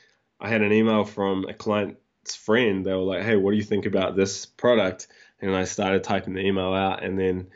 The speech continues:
by the end of the email, I was like, "Man, that could be an article." So I quickly, you know, opened up my website and, and, you know, did the headings and, and added a few links and whatnot. And, um,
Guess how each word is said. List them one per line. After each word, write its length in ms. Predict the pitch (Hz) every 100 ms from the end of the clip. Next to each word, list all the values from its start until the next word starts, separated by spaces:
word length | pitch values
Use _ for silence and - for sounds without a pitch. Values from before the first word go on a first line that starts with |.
| _ _ _ _ -
by 100 | 101
the 100 | 107
end 80 |
of 60 | 101
the 80 | 98
email, 240 | 101 98
I 40 | 95
was 180 | 92 95
like, 240 | 92 87 _
"Man, 360 | - 101 104 104 - -
that 200 | 107 110
could 100 | 120
be 140 | 104
an 80 | 87
article." 420 | 92 110 110 92
So 180 | 87 98
I 60 | 95
quickly, 580 | - 110 107 95 90 -
you 120 | - 85
know, 80 | 90
opened 320 | 95 92 98
up 120 | 95
my 80 | -
website 600 | 87 95 95 104 98 92
and, 120 | 90 - - _ _ _ _ _ _ _ -
and, 440 | 95 87 85 87
you 100 | 90
know, 120 | 85 87
did 160 | 95
the 80 | 80
headings 460 | 107 104 107 104 95
and, 200 | 87 90
and 200 | 92 90
added 280 | 98 104 98
a 40 |
few 260 | - 107 101
links 320 | 110 113 -
and 100 | 110
whatnot. 500 | 113 110 117 123 -
And, 280 | 104 104 104
um, 400 | 101 101 98